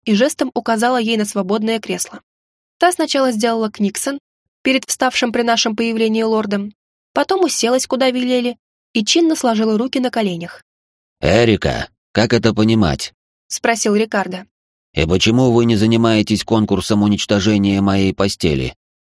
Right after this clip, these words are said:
Speaker 1: «Там Лекс. Он приглядывает за своими будущими мачехами. Ваше сиятельство, вот эта леди совсем не хочет за вас замуж.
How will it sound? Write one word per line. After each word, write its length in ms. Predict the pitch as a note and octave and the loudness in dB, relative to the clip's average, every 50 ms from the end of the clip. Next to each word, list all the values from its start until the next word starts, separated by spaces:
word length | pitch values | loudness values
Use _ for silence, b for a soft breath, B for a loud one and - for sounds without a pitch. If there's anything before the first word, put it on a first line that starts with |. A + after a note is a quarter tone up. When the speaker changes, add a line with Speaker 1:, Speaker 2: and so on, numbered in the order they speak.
| _ _ | _ _
Speaker 1:
«Там 220 | _ G4+ G4+ F#4+ E4+ | _ 0 2 2 2
Лекс. 420 | C4+ G#3+ - - - - - - _ _ _ _ _ _ | 0 0 -4 -4 -8 -10 -10 -10 _ _ _ _ _ _
Он 160 | - D#4+ D#4+ | -2 -2 0
приглядывает 720 | D4+ E4+ E4 C#4+ D4 D#4 C#4+ A3+ B3 A#3 A#3 A#3 A#3 A#3 G#3+ | 0 0 0 2 2 0 0 0 -2 -2 0 0 0 0 -2
за 80 | A3+ | -2
своими 360 | G#3+ G#3 - A#3+ A#3+ A#3+ A#3 A3+ | -4 -2 0 0 0 0 0 -2
будущими 440 | G#3+ A3+ G#3+ G#3+ G#3 - B3 B3+ | -2 -4 -4 -4 -4 -4 -4 -4
мачехами. 600 | C4 C4 B3 F#3 - G3 F#3 - F#3 F3+ F#3 G3+ - _ _ _ _ _ _ _ _ _ _ _ _ - | -2 -2 -2 -4 -4 -8 -8 -10 -10 -12 -12 -16 -18 _ _ _ _ _ _ _ _ _ _ _ _ -2
Ваше 300 | B3+ E4 G4+ - D#4+ C#4+ | 0 0 2 2 0 0
сиятельство, 640 | - A#3 G#3+ G#3+ F#3+ G3+ F#3 - - - F3+ F#3+ - _ _ _ _ _ _ | 0 -2 -2 -2 -2 -2 -4 -6 -6 -6 -8 -12 -14 _ _ _ _ _ _
вот 240 | - A3 B3+ B3+ - - | -2 0 0 0 0 -2
эта 220 | A#3+ A#3 G#3+ A#3+ | -2 0 0 0
леди 400 | A#3 B3 D4 D#4+ B3 G3+ F#3 F3+ - _ _ _ _ _ _ | 0 0 0 0 0 -2 -6 -8 -10 _ _ _ _ _ _
совсем 480 | - - C4 C4 - - E4 D4+ C#4 | -2 -2 0 0 0 0 0 2 2
не 60 | B3 | 2
хочет 360 | A#3+ - - C4 - - C#4 A#3+ | 0 0 0 0 0 0 0 0
за 120 | A#3+ G#3+ | 0 0
вас 160 | A3 A3+ G#3 | 0 0 0
замуж. 420 | G3 G#3 F#3+ F3+ F3+ F3+ - - | -2 -2 -4 -4 -4 -6 -6 -8